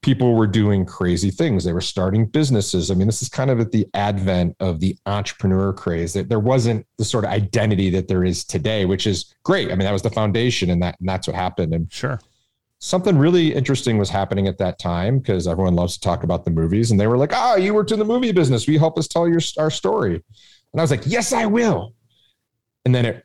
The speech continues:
Speaker 1: ended badly <laughs> for both sides. Like, like, it just, like, neither side was happy. I was, like, struggling, trying to figure out what they meant. No one had, no one really had this contextual definition of what is a story in business. And, and they were unhappy 'cause they had meant,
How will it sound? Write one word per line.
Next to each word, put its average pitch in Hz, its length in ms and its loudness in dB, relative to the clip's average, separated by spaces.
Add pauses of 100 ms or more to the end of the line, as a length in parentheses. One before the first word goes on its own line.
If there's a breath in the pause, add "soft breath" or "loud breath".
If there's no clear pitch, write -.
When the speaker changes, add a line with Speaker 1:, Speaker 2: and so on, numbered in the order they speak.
Speaker 1:
ended 110 320 0 (160)
badly 82 520 -4
<laughs> - 560 -2
for 196 140 4
both 139 240 4
sides. - 640 -4
Like, 143 200 -2
like, 147 160 0
it 135 100 -4
just, 147 220 0
like, 147 240 0 (280 loud breath)
neither 180 240 6
side 156 260 2
was 131 120 2
happy. 101 300 -2
I 101 120 -4
was, 113 100 -4
like, 120 180 -2
struggling, 123 580 2
trying 123 160 2
to 101 60 -2
figure 110 180 2
out 95 120 -2
what 101 160 0
they 110 140 0
meant. 101 340 2 (380)
No 123 120 4
one 127 120 2
had, 113 320 -2
no 131 120 2
one 135 140 2
really 127 200 2
had 107 200 -2
this 101 240 -2
contextual 101 540 -4
definition 95 520 0
of 85 120 0
what 98 440 2
is 98 200 2
a 92 60 0
story 92 440 2
in 101 80 2
business. 107 500 0 (320)
And, 110 240 -2
and 104 140 2
they 113 80 0
were 107 140 2
unhappy 92 400 0
'cause 98 180 0
they 98 180 2
had 98 140 2
meant, 90 320 0